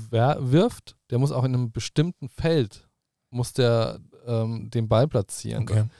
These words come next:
Speaker 1: Was ungefähr von, von Brust bis Hüfte ist.
Speaker 2: Mhm.
Speaker 1: Und, ähm,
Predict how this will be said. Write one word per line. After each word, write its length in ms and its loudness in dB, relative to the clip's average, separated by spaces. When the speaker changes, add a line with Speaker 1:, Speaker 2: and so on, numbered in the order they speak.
Speaker 1:
Was 140 -6
ungefähr 420 2
von, 440 0
von 240 -4
Brust 580 4
bis 220 0
Hüfte 320 2
ist. 480 -4
Speaker 2:
Mhm. 160 -2
Speaker 1:
Und, 560 -2
ähm, 400 -2